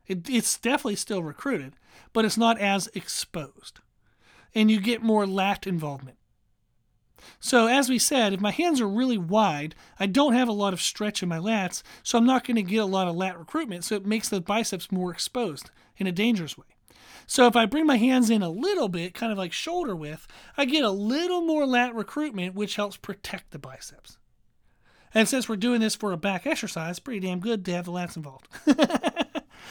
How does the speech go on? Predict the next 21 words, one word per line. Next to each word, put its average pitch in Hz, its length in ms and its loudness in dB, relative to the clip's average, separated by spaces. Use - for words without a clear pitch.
So, 208 340 -2
an 226 140 2
underhand 285 560 2
grip, 220 220 0
shoulder 269 460 -2
width, 170 320 -4
you 247 120 2
get 269 220 2
more 240 280 4
lower 220 560 0
lats, 143 540 -12
and 233 180 4
you 233 200 2
are 269 240 4
gonna 269 240 2
get 214 260 -2
more 214 220 0
mid-back 202 640 -2
and 190 100 -4
bicep 175 460 -4
involvement. 147 400 -10